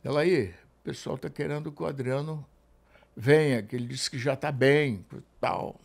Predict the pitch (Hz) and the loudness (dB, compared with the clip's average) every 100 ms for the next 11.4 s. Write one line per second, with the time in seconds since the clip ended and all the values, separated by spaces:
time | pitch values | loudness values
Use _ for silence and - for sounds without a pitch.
0 | _ _ _ _ - _ - 120 127 127 | _ _ _ _ -20 _ 0 4 6 6
1 | 131 - 127 - - - - 110 113 107 | 4 2 -2 -2 -4 -12 -6 -4 -2 -4
2 | - 135 139 139 117 82 _ _ _ _ | -2 -2 2 2 2 -2 _ _ _ _
3 | _ _ _ _ _ _ - 110 113 120 | _ _ _ _ _ _ -6 -4 0 0
4 | 123 113 - 117 131 - - 135 76 69 | 0 0 -2 0 -2 -2 -2 -2 -4 -6
5 | 117 104 - - _ _ _ _ _ _ | -8 -10 -12 -20 _ _ _ _ _ _
6 | _ _ _ _ _ _ - 120 120 110 | _ _ _ _ _ _ -2 2 2 2
7 | 120 117 98 - 101 117 117 117 98 101 | 2 2 0 -8 -4 -2 -2 -2 0 0
8 | 117 104 _ - _ - - _ 127 110 | 0 -2 _ -20 _ -20 -20 _ -8 -2
9 | 127 120 131 127 - 120 110 107 117 127 | 0 4 4 2 2 4 4 0 -6 -6
10 | 120 139 117 135 127 135 117 107 - 107 | -4 -2 2 2 2 0 0 0 -2 -2
11 | 120 110 117 127 | 0 2 4 2